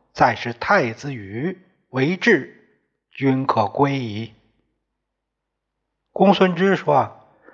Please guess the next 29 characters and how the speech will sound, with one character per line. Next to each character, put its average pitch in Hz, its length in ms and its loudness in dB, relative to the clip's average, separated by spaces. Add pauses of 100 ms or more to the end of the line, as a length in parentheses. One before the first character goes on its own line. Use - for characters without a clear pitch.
(200)
“要 165 180 4
是 117 100 -2
按 135 380 2
秦 151 420 -6
国 135 240 -2
群 - 480 -8
臣 110 220 -8
的 139 100 -4
意 156 180 -4
思。” 113 200 -12 (1120)
那 - 120 0
可 - 180 -2
能 123 200 -2
你 120 40 -6
就 127 120 -4
没 110 180 -6
命 160 180 -4
了。 - 280 -14 (560)
我 117 180 4
家 151 220 6
主 113 220 -2
公 156 260 0
就 170 160 2
是 123 120 -2
因 151 140 -4
为 151 140 0
君 175 240 -4
夫 170 180 -2
人 143 300 0